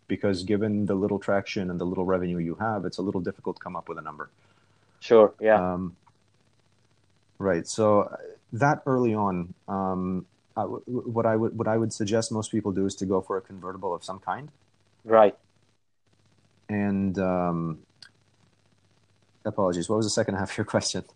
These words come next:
Speaker 2: If, if they are actually going for an equity round, how much they should be willing to dilute themselves out of the company? I mean, what, what is the maximum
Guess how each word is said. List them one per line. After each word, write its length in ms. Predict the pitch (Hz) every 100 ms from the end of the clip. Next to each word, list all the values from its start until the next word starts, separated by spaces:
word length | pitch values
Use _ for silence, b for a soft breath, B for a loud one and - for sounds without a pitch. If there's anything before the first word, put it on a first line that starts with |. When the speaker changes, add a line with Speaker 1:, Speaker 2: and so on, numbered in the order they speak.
| _ _ _ _ -
Speaker 2:
If, 200 | 127 127
if 160 | 127 117
they 140 | 127
are 180 | 120 131
actually 360 | 120 113 123
going 240 | 117 117 117
for 140 | 127
an 120 | 117
equity 320 | 110 110 117 123
round, 260 | 117 120
how 160 | 113 120
much 200 | 123 117
they 100 | 117
should 220 | 117 110
be 100 | 113
willing 320 | 104 107 113
to 80 | 110
dilute 400 | 107 104 104 107
themselves 360 | 104 104 104 101
out 120 | 101
of 100 | 98
the 80 | 101
company? 320 | 104 95 101
I 60 | 101
mean, 200 | 101 95
what, 320 | 95 104 113 _ -
what 260 | 110 120
is 220 | 127 117
the 300 | 107 117 107 -
maximum 880 | 104 107 113 110 - 120 117 110